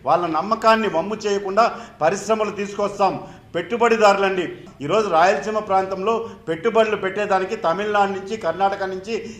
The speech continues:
ఏదైతే గత ప్రభుత్వంలో అనేక పరిశ్రమలు పక్క రాష్ట్రాలకు వెళ్ళిపోయాయండి.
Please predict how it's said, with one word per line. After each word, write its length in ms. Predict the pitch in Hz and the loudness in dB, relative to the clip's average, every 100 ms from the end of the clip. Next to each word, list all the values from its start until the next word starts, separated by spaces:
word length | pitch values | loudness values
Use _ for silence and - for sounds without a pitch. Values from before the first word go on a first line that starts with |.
| - | -6
ఏదైతే 760 | 151 214 226 226 220 233 240 165 | 0 2 4 4 4 2 2 0
గత 220 | 170 - | -2 -4
ప్రభుత్వంలో 680 | 175 214 214 214 202 233 - 226 - | -6 -6 -6 -4 -2 -2 -4 -12 -8
అనేక 380 | 143 220 247 233 | -4 -2 -2 -2
పరిశ్రమలు 540 | 214 202 208 208 208 | -4 -6 -6 -10 -8
పక్క 260 | - 214 220 | -6 -6 -2
రాష్ట్రాలకు 420 | 226 226 202 151 | -2 -2 -4 -4
వెళ్ళిపోయాయండి. 720 | 160 156 170 151 127 113 | -6 -6 -4 -2 -4 -6